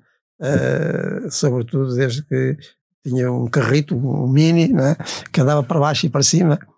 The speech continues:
Ou seja, essa, esse envolvimento em atividades de igreja, eh, torna-se preponderante, eh, mesmo à custa dos estudos. Fui sempre um estudante muito irregular, devo dizer.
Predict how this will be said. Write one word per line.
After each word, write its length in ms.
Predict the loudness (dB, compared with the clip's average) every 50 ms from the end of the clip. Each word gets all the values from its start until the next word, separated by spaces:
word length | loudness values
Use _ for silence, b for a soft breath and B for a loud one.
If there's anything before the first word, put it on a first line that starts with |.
| B B B B -18 _ -4
Ou 120 | -2 0 2
seja, 280 | 2 2 2 0 -2 -2 0
essa, 460 | 0 2 2 2 2 2 2 0 2
esse 260 | 2 0 2 2 4
envolvimento 960 | 4 4 4 4 4 4 4 4 4 4 4 4 4 2 0 -2 -2 -4 -2 -2
em 140 | 0 0
atividades 480 | -2 -2 -2 0 0 0 0 0 -2 0
de 80 | 0 2
igreja, 580 | 2 2 2 2 2 2 2 0 0 0 -2 b b b b b _ _ _ _ _ -6
eh, 480 | -2 0 0 2 2 0 0 -2 -4 -6 -6 -2
torna-se 380 | -2 0 2 2 0 0 0
preponderante, 720 | -2 -2 -2 0 0 0 0 0 0 0 -2 -4 -4 -4 -4
eh, 840 | -4 -4 -4 -4 -6 -6 -8 -6 -4 -2 -2 0 0 0 0 0 0
mesmo 240 | 0 2 2 0 0
à 80 | 0
custa 260 | -2 -2 -4 -2 -4
dos 180 | -4 -4 -4 -4 -4
estudos. 320 | -4 -4 -4 -6 -6 -6
Fui 120 | -4 -4 -2
sempre 240 | 0 0 0 0
um 40 | -2
estudante 320 | -4 -2 -2 -4 -4 -2 -4
muito 160 | -4 -4 -2
irregular, 480 | -2 -2 -2 -2 -2 -2 -4 -4 -4
devo 160 | -6 -6 -6 -6
dizer. 400 | -6 -6 -4 -4 -6 -6 -8